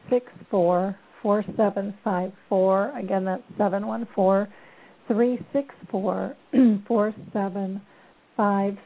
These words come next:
seven. So, well, let's go ahead and continue here 'cause you've, you're just filled with all kinds of good information. Um, did you wanna talk about some foods to avoid, or do you feel like you've already kind of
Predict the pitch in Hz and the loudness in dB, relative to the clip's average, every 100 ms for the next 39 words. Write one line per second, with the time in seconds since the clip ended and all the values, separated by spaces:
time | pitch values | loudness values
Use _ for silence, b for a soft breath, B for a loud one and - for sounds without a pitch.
0 | - 202 185 - - 277 - _ B B | -6 -6 -4 -8 -12 -14 -20 _ B B
1 | B B B B - _ - 220 208 202 | B B B B -20 _ 0 4 6 4
2 | 202 214 254 240 262 262 330 302 226 262 | 4 -2 0 4 4 2 0 2 2 0
3 | 277 277 214 - 240 233 254 208 185 214 | 0 -2 -4 -4 -4 -2 -2 -2 -2 -4
4 | 208 233 - 226 220 233 - - 233 226 | -4 -4 -4 -6 -6 -10 -18 -2 0 0
5 | 220 202 240 214 214 226 220 220 208 175 | -2 -6 -4 -4 -4 -4 -4 -4 -6 -6
6 | - - 208 202 208 196 202 185 185 196 | -10 -2 -2 -2 -4 -6 -4 -4 -4 -6
7 | 196 - 185 190 - 202 190 185 B B | -6 -8 -8 -8 -4 -2 -2 -4 B B
8 | B - 254 247 285 277 262 240 - 233 | B -4 -2 0 0 0 -2 -4 -4 -2
9 | 226 254 254 233 233 220 208 - 220 220 | 0 0 0 0 0 -6 -2 0 0 -2
10 | - - 214 226 180 185 190 220 285 294 | -10 -2 -2 -2 -2 0 0 -2 -4 -8
11 | 277 _ _ _ - 214 202 220 208 208 | -14 _ _ _ -6 -4 -4 -6 -6 -4
12 | 202 202 190 196 185 185 220 180 | -4 -4 -6 -2 -2 -4 -6 -8